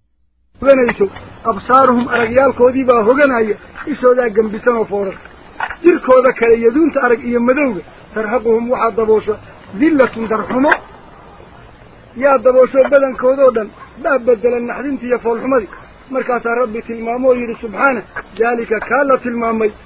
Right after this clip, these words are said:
alyawmu maalin wey, alladii yoomka, ay kaanuu iyaga ahaan jireen, yuucaduuna kuwa loo yabaho,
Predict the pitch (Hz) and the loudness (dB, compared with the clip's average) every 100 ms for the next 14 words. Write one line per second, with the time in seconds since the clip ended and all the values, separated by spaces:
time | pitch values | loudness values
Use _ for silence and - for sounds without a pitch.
0 | - 220 220 226 233 226 220 214 220 240 | -12 -8 0 4 4 2 -2 0 0 -2
1 | 226 208 - - - 214 226 226 208 220 | 0 0 0 -18 -8 -4 0 0 0 -4
2 | 214 214 208 262 269 - - - 226 226 | 2 0 2 0 -2 -10 -18 0 0 0
3 | - 277 262 254 262 285 254 254 240 - | 2 2 2 0 -4 2 4 2 -2 0
4 | 311 269 254 247 196 - - - - 226 | 0 0 2 2 2 -4 -20 -20 -8 -2
5 | 285 277 208 196 262 240 - 226 233 240 | -2 0 -2 -2 -2 -2 -2 -2 0 4
6 | 254 240 233 240 240 | 4 4 2 2 2